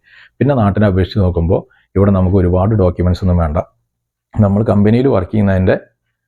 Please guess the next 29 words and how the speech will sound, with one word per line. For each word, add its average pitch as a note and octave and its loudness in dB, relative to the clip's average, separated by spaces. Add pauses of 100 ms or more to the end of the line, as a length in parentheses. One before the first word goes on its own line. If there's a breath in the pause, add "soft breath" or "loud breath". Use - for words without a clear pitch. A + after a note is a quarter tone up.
(160)
കമ്പനിയിൽ G#2 2
വർക്ക് G#2 -2
ചെയ്യുന്നതിൻ്റെ G2+ 0
പേപ്പർ, E2+ -2 (240)
അതായത് F2 -2
എച്ച് F2+ -6
ആറിൽ G#2+ 0
നമ്മൾ G#2 0
ഇങ്ങനെ - -4
റിക്വസ്റ്റ് F#2 -2
കൊടുത്തു G2+ -2
കഴിഞ്ഞാൽ G2 -2
ഇന്ന G2 0
ബാങ്കിലേക്ക് F#2 0
ലോൺ F#2 2
വേണമെന്ന് F#2 0
പറഞ്ഞിട്ട് F2 -4 (640)
എനിക്കിങ്ങനെ G2+ 0
ലോൺ G2 0
എടുക്കാൻ F#2+ 0
താല്പര്യമുണ്ട് F#2 -2 (300 loud breath)
എന്ന് G#2 0
പറഞ്ഞാൽ F#2+ -2
ആ - -12
നിങ്ങൾ F#2 0
വർക്ക് F2 -2
ചെയ്യുന്ന F2+ -2
കമ്പനി F2 0
ഏതാണോ E2+ -2